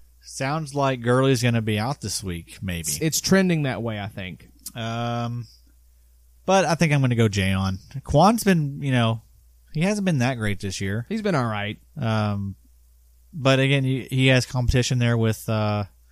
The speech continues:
Speaker 1: with Fred Warner. Although Jayon, uh, has it with Rashaan Evans
Speaker 2: That
Speaker 1: now
Speaker 2: he
Speaker 1: too.
Speaker 2: does.
Speaker 1: But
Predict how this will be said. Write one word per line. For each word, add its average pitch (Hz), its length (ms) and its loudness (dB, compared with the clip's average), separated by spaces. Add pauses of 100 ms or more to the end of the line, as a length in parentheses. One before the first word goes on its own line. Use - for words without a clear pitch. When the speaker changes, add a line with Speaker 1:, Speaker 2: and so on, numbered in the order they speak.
(260)
Speaker 1:
with 113 120 -8
Fred 113 200 -2
Warner. 110 340 -2
Although 131 420 2
Jayon, 143 500 0 (220)
uh, 107 280 2 (220)
has 120 260 0
it 120 60 -4
with 117 160 -2
Rashaan 123 280 0
Evans 120 320 -2
Speaker 2:
That - 100 -2
Speaker 1:
now - 60 0
Speaker 2:
he 131 60 2
Speaker 1:
too. 143 60 2
Speaker 2:
does. 156 360 2 (460)
Speaker 1:
But 139 400 4